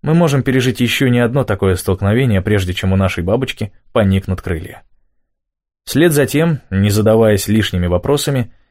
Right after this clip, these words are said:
Элизабет вернула парусник на прежний курс,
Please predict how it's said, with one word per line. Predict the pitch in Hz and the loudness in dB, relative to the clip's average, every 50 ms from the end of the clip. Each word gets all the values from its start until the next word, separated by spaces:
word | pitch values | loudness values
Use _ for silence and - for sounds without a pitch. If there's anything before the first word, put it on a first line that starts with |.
| _ _ - | _ _ -2
Элизабет | - 104 123 165 165 156 147 147 147 147 120 | 0 2 2 2 2 2 2 0 0 0 0
вернула | 123 113 107 117 139 143 120 | 0 2 2 2 2 2 0
парусник | - - 101 104 117 - - 113 104 - - | 0 2 0 0 0 -2 -4 -6 -8 -8 -4
на | - 104 98 | -2 -2 -2
прежний | - - 92 95 90 95 92 95 | 0 0 -2 -2 0 -2 -4 -4
курс, | 95 - 78 71 - - - | -4 -6 -10 -10 -10 -14 -16